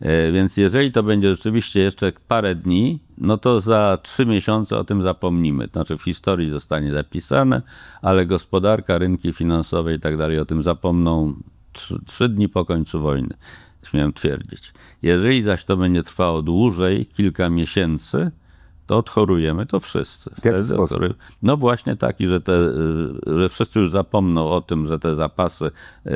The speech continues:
Speaker 1: zostały uwolnione, albo dojdą do wniosku, że już wyczerpały się możliwości uwalniania, do-, dojdą do wniosku, że cieśnina jest dalej zamknięta, ale dwadzieścia procent ropy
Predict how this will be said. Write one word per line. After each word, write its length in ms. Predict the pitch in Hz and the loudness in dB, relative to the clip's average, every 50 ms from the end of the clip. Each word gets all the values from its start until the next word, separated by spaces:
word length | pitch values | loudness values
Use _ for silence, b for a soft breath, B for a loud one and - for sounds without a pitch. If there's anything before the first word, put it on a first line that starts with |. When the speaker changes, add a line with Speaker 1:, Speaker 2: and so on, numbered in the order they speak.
| 71 73 73 - - - - - | 0 0 0 -2 -4 -8 -6 -2
Speaker 1:
zostały 540 | 78 80 85 82 - - - 95 87 82 80 | 0 0 0 0 0 0 0 2 2 2 2
uwolnione, 680 | 78 73 80 80 78 73 73 69 67 73 90 107 - | 0 0 0 2 2 2 2 2 0 0 0 -2 -2
albo 420 | - 67 85 85 82 82 85 85 82 | 0 0 -2 -2 -2 -2 -2 -2 0
dojdą 380 | 85 87 85 85 78 82 80 | 2 2 0 2 0 0 0
do 100 | 78 80 | 0 -2
wniosku, 400 | 78 82 80 80 - - - 80 | -2 -2 -2 -2 -4 -4 -4 -4
że 100 | 78 78 | -2 0
już 260 | 78 78 73 69 - - | 0 0 -2 -4 -4 -4
wyczerpały 680 | 82 80 - 87 80 78 - - 80 78 76 73 71 | -4 -2 -2 -2 -4 -2 -2 -2 0 0 0 -2 -4
się 220 | - - - 78 - b b b - | -4 -4 -4 -6 -6 b b b 2
możliwości 880 | 98 98 104 98 76 92 92 98 101 85 87 80 76 - - - - | 4 4 4 4 0 -2 -2 -2 -2 0 0 0 -2 -2 -6 -4 -2
uwalniania, 800 | 78 78 78 85 82 80 82 80 80 82 78 80 87 - - 156 B B B B B B B _ | -2 0 0 0 0 0 0 0 0 0 0 0 0 -2 -4 -4 B B B B B B B _
do-, 160 | - 90 87 | 0 0 2
dojdą 440 | 85 - 101 104 101 98 90 95 95 | 2 2 2 2 2 4 2 2 2
do 100 | 92 90 | 2 0
wniosku, 400 | 80 85 92 90 - - - 87 | 0 0 0 -2 -2 -2 -2 -4
że 60 | 80 | -4
cieśnina 520 | 73 - 85 82 - - 92 87 85 82 80 | -2 -4 -4 -4 -2 2 2 4 4 4 2
jest 200 | 76 76 78 73 | 2 2 0 2
dalej 360 | 82 78 69 69 67 67 71 | 2 2 2 2 0 -4 -4
zamknięta, 580 | 71 82 80 78 76 - - 90 95 101 - 123 | -2 -2 -2 -4 -2 -2 0 0 2 2 2 0
ale 100 | 113 92 | 0 0
dwadzieścia 540 | 82 78 82 80 78 82 80 - - 85 80 | 0 0 0 0 0 -2 -4 -4 -4 -4 -4
procent 440 | 80 82 80 76 73 78 76 69 - | -2 -2 -4 -4 -4 -4 -4 -4 -2
ropy 340 | 73 73 71 - 76 69 | -4 -4 -4 -4 -6 -6